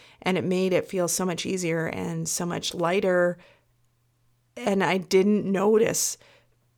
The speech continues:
feeling deprived when I sang no, 'cause I had a totally different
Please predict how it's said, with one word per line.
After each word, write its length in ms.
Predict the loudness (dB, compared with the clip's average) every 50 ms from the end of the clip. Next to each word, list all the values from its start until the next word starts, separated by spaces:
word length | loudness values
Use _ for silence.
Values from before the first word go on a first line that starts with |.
| _ _ -20 -12
feeling 760 | -4 0 2 2 2 2 2 0 0 -2 -2 -4 -4 -6 -8 -6 -6
deprived 480 | -6 -4 -2 0 2 2 2 2 0
when 140 | -4 -4 -4
I 80 | -4 -4
sang 280 | -4 -2 -2 -2 -2
no, 220 | 0 0 2 2 0
'cause 240 | -2 -4 -4 -2 0
I 100 | 0 0
had 180 | 0 0 -2
a 60 | -2 -2
totally 580 | -4 -6 -2 2 4 4 4 4 0 0 -2
different 560 | -2 0 -2 -2 0 -2 -4 -4 -4 -8 -10